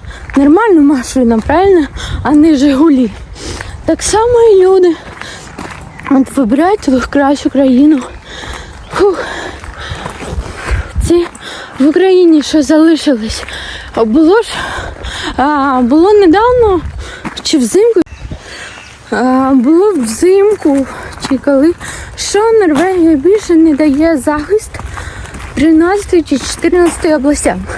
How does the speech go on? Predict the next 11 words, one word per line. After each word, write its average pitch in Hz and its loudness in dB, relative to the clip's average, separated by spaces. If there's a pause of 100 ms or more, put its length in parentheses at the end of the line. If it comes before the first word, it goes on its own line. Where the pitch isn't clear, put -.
(1500)
Я 311 2
ж - -10
це 330 2
також 427 -2 (680)
опублікувала, 294 0 (840)
м, 254 4 (260)
в - -8
себе 294 -2
в - -6
Тіктоці. 294 0 (1120)
Боже, 302 0